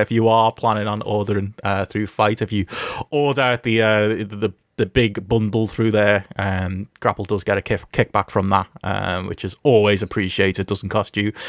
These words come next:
any more money, uh, as Gareth will always say, but it's, uh, just a, a, a different way of ordering, grappleapp dot com slash support. Uh, and if you order through there, like I say, it's, uh, it benefits us, and it's, uh,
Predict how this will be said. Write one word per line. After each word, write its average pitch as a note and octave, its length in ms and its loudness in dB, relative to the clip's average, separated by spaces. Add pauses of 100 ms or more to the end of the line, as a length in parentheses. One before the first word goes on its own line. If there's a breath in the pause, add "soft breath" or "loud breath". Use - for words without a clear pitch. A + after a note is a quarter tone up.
(300 loud breath)
any F3 180 4
more C#3+ 160 4
money, C3 280 2 (100)
uh, A#2+ 300 4
as G#2 100 0
Gareth G2+ 320 2
will G#2 140 -2
always G2 320 -2
say, F#2+ 240 -2
but G2 180 0
it's, - 220 -6
uh, F#2+ 180 0 (300 loud breath)
just - 180 0
a, G2+ 160 -2 (140)
a, A2+ 220 2
a B2 60 2
different D#3 300 0
way C#3 140 4
of C3 60 2
ordering, A2 320 0 (100)
grappleapp G#2+ 380 0
dot - 200 -2
com G2+ 320 -2
slash - 380 -2
support. G2 560 2
Uh, G2+ 40 -2 (180)
and F#2 40 -2
if E2+ 80 -4
you G2+ 140 2
order G2 180 2
through G2+ 240 -2
there, G2 140 -2
like G2 180 -6
I F#2 40 -6
say, G#2 200 -2
it's, G2 240 -4
uh, G#2 140 0 (340 loud breath)
it - 80 -2
benefits F3 400 0
us, G#2 200 4
and G2+ 120 4
it's, - 160 -2
uh, G2 140 4